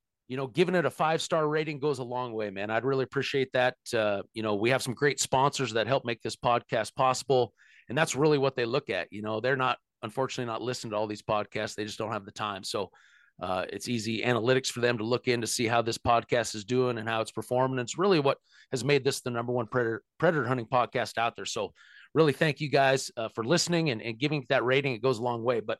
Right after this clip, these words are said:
like I said, without our sponsors, this wouldn't be possible. So I need to thank all them.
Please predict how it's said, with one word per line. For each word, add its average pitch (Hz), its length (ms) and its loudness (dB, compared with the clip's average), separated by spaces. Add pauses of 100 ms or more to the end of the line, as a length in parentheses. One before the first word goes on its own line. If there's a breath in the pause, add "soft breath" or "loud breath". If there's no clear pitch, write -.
like 160 160 0
I 156 40 4
said, 143 260 2 (340 soft breath)
without 170 260 4
our 165 100 4
sponsors, 165 440 0
this - 160 -6
wouldn't 190 160 4
be 151 60 0
possible. 180 400 2
So 156 140 -4
I 147 40 0
need 160 160 -4
to 123 60 -14
thank 160 260 -2
all 131 140 2
them. 123 240 -2